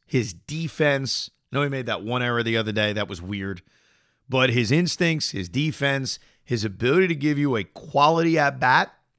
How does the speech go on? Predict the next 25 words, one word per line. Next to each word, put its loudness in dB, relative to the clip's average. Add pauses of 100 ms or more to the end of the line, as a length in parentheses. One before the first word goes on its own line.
(220)
even 4
if -2
he's -4
gonna -4
take -4
an -2
oh -2
for -12
three 0
or 0
a 0
one -2
for -4
four, -2 (420)
no 4
one's 0
mistaking -4
him -2
with -6
Rod 0
Carew, -2 (680)
but 4 (560)
he 0
does 8
enough 4